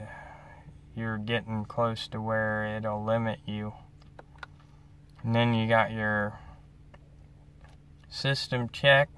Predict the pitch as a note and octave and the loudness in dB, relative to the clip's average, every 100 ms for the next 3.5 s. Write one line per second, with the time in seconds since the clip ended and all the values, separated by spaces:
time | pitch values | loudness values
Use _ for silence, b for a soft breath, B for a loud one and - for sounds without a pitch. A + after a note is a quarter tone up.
0 | - A2+ - - A2 A#2+ B2+ B2 A#2 A#2+ | -6 -6 -6 -4 2 4 6 6 8 8
1 | A#2+ - A2+ A2+ A2+ A#2 A2+ A2+ - B | 6 0 -6 -2 0 0 0 -4 -12 B
2 | B B B B - A#2 - B2+ C3 B2 | B B B B -10 -10 -6 0 4 4
3 | A#2 A2 A2 A2 A#2 | 6 6 4 2 -2